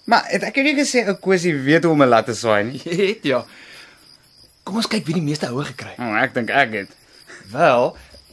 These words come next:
Speaker 2: hoe lyk my sitplek vir jou? Tel die strepe.
Speaker 1: Een, twee, drie, vier, vyf, ses.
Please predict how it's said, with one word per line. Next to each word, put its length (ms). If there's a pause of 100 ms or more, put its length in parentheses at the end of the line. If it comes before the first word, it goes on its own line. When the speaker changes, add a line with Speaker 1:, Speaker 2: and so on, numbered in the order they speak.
(2500)
Speaker 2:
hoe 140
lyk 220
my 100
sitplek 380
vir 100
jou? 140 (520)
Tel 120
die 100
strepe. 380 (840)
Speaker 1:
Een, 540 (360)
twee, 760 (720)
drie, 760 (680)
vier, 500 (380)
vyf, 260
ses. 500